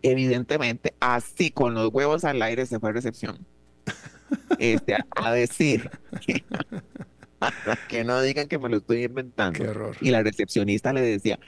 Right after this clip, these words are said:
Speaker 1: que le traigan una toalla, que le traigan un paño. Y, este de-, y él decía, "Vean", y el, el, el, el escorpión guindando.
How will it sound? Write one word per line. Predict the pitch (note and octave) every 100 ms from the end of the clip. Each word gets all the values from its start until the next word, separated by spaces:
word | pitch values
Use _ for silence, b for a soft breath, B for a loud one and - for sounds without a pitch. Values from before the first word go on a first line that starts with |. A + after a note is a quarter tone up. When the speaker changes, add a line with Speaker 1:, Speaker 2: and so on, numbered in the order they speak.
| B - -
Speaker 1:
que | C3+
le | A#2
traigan | - B2 C#3+
una | D#3 D#3+
toalla, | D#3+ C3 A2 G#2+ -
que | D#2+
le | F#2+
traigan | F#2+ G#2+ C3+
un | C#3+
paño. | C#3 A2+ F2+ G#2 E2+
Y, | G#2+
este | A2 C3
de-, | B2+ -
y | B2
él | A#2
decía, | C3+ - C#3+ A2+
"Vean", | A2+ C#3+ D#3+ F3+ E3
y | C#3
el, | B2+
el, | A2+ - B2 -
el, | B2 A#2+
el | - A#2 A#2+
escorpión | A#2+ A2 A#2+ B2+ C3+
guindando. | C#3 E3 D3+ C3 A2+ G2